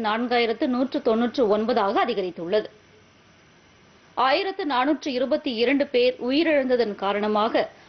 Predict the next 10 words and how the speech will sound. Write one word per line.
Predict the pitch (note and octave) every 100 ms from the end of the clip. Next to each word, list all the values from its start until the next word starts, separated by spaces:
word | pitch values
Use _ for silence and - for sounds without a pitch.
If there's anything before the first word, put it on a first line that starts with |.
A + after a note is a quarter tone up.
| -
அதன் | B3+ A#3 A3
மொத்த | B3+ - G#4 A3
எண்ணிக்கை | G#3 A3+ A3 D4 A3+ - B3
மூன்று | D#4+ F#4+ E4+
லட்சத்து | C4 C4 B3 C#4+ B3
எண்பத்தி | A#3 D#4 D#4 B3
எட்டாயிரத்து | G#3+ B3 B3 B3 B3 C4+
நூற்று | A#3+ B3 C#4 G#3+
முப்பத்தைந்தாக | G#3 C#4 C4 G#3 A#3 A#3 G3+ C4+ G3+
உயர்ந்துள்ளது. | G3 G3 F#3+ F3+ A3